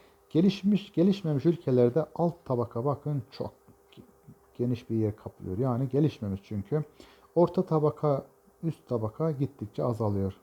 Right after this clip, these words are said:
Bu nedir? Gelişmemiş ülkeleri gösteren bir grafiktir. Peki gelişmekte olan ülkelerde nasıldır? Ee,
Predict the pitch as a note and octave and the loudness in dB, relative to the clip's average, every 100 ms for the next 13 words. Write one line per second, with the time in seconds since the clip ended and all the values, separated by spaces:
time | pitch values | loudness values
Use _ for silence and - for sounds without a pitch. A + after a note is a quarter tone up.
0 | _ C3+ B2 A#2 C3+ B2 B2 A#2+ A2 A#2+ | _ -2 0 0 0 0 -4 -4 -6 -6
1 | A#2 G#2+ - G2 A#2 A#2 G#2 B2 C#3+ C3 | -6 -8 -6 -4 -2 -4 -4 -6 -6 -4
2 | A#2+ A#2 A2+ - G2+ - _ _ _ _ | -2 -2 -4 -6 -8 -8 _ _ _ _
3 | F3+ F3+ C3+ C3+ D#3+ - E3+ - G3+ F#3+ | 0 2 4 4 4 2 -4 -2 0 4
4 | D#3+ D3 D3 - D3 D3 E3 C#3 A#2 A#2 | 4 2 -2 -2 0 2 2 2 0 -2
5 | A#2+ F3 F3 - _ _ - | 0 0 0 -12 _ _ -8